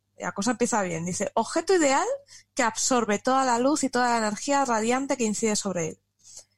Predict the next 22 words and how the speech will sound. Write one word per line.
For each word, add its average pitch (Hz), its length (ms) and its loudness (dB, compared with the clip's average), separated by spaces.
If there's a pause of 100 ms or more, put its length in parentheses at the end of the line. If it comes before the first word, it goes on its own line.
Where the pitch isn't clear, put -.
(300)
Pero 214 420 4
cuando 190 300 0
este 370 240 2
objeto, 202 600 0
por 196 120 0
ejemplo, 220 440 0
en 202 260 0
el 196 140 2
espacio 233 480 0
se 220 120 -2
calienta 208 360 -2
por 196 120 0
el 185 100 0
sol, 262 300 -2 (240)
tiene 247 220 0
que 285 100 2
radiar, 220 460 2
no 214 160 0
puede 262 160 2
az-, - 280 -4
absorber 220 600 0
toda". 208 400 -2